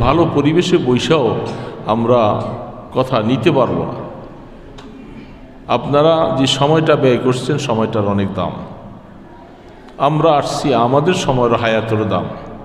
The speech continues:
এই সময়টা অযথা যাবে না। আমি কিছু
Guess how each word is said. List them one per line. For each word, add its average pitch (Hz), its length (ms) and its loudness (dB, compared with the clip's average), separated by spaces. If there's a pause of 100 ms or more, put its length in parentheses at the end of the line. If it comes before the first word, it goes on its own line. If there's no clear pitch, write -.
(880)
এই 123 120 -2
সময়টা 123 840 0 (280)
অযথা 127 440 2
যাবে 98 280 0
না। - 120 -6 (760)
আমি 139 220 2
কিছু 151 300 -4